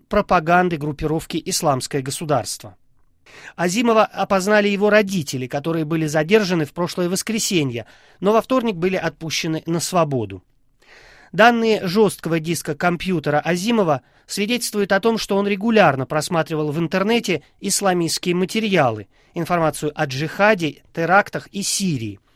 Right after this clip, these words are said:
отмечает агентство «Франс Пресс» со ссылкой на следственные источники. Хамзат Азимов, напавший с ножом на прохожих в Париже двенадцатого мая,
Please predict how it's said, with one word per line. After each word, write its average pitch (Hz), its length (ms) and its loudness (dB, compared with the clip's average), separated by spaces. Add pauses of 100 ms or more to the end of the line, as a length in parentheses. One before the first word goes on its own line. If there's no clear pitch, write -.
(120)
отмечает 175 640 0
агентство 139 360 -2
«Франс 147 320 -2
Пресс» 233 320 2 (280)
со 185 160 0
ссылкой 190 520 -2
на 165 320 -2
следственные 143 880 0
источники. 110 720 -6 (600)
Хамзат 160 420 0
Азимов, 156 380 2 (360)
напавший 180 540 2
с - 60 -10
ножом 165 340 0
на 147 80 -2
прохожих 156 460 -4
в - 20 -20
Париже 160 360 -2
двенадцатого 160 500 -4
мая, 214 320 4